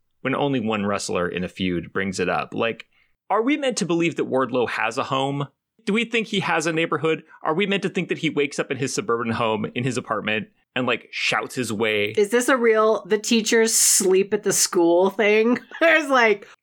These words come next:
Speaker 1: Exactly.
Speaker 2: Oh, the other wrestlers, they sleep at work,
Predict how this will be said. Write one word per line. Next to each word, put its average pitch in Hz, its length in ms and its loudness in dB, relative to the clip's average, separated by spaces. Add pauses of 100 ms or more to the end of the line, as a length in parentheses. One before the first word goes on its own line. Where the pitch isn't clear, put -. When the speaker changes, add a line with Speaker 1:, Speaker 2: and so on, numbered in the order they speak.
Speaker 1:
Exactly. 226 1160 0
Speaker 2:
Oh, 294 180 2
the 247 160 2
other 330 360 4
wrestlers, 208 920 2
they 214 200 4
sleep 220 540 0
at 180 200 0
work, 160 540 0